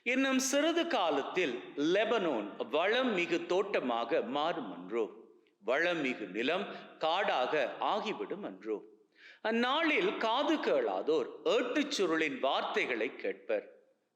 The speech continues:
பார்வையற்றோரின் கண்கள் காரிருளில் இருந்தும் மையிருளில் இருந்தும்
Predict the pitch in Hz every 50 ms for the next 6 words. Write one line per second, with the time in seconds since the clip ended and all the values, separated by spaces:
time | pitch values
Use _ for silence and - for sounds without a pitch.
0 | _ - 110 120 135 139 131 143 139 143 143 143 143 - 147 143 139 135 135 135
1 | 131 135 143 131 135 151 160 180 190 190 185 185 - - - - - - 214 220
2 | 247 285 285 247 208 147 123 117 113 127 131 - - 127 123 110 104 101 104 117
3 | 143 175 135 107 101 - - - - - - _ - - 151 185 226 269 285 302
4 | 294 247 220 190 165 156 180 - - 110 101 101 104 113 139 143 117 -